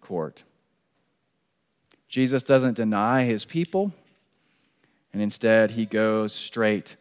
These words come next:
to the cross. Brothers and sisters, that is our Lord Jesus. He is faithful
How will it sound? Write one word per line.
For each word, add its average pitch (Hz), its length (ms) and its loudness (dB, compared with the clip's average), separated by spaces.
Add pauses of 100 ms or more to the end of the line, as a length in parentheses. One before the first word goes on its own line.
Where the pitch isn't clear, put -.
(360)
to - 120 -14
the 92 100 -8
cross. 73 540 -10 (1200)
Brothers 123 360 2
and 127 100 -2
sisters, 95 460 -10
that 104 440 2 (360)
is 101 160 -6
our 101 160 0
Lord 101 260 -6
Jesus. 76 540 -16 (1000)
He 123 440 4
is 117 200 0
faithful 160 760 0